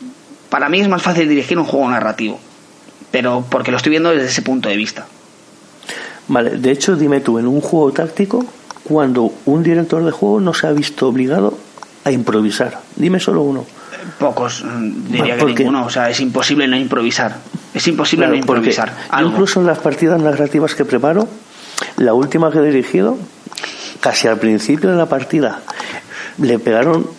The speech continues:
Speaker 2: todo, una patada a todos los esquemas que tenía preparados,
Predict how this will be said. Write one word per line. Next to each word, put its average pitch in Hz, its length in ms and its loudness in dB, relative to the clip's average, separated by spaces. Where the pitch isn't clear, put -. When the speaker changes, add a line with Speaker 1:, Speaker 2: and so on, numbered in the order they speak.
Speaker 2:
todo, 160 280 2
una 160 220 2
patada 139 300 0
a 120 40 -8
todos 143 140 0
los 143 160 0
esquemas 104 600 -2
que 120 140 0
tenía 123 300 2
preparados, 151 480 0